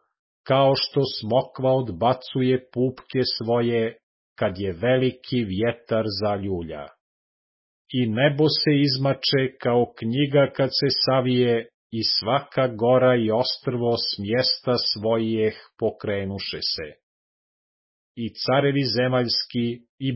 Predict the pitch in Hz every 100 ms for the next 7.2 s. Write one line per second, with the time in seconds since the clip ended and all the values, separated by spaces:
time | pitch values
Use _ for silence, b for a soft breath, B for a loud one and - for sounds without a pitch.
0 | 92 117 127 127 123 120 117 - - 123
1 | 135 98 120 123 123 127 123 120 123 -
2 | 127 139 110 120 131 123 127 117 117 117
3 | - 135 131 - - 135 135 131 131 127
4 | 131 - - 95 - - 113 131 - 131
5 | 123 120 110 - _ _ _ 98 92 -
6 | 104 127 - 123 - 127 113 110 110 110
7 | 110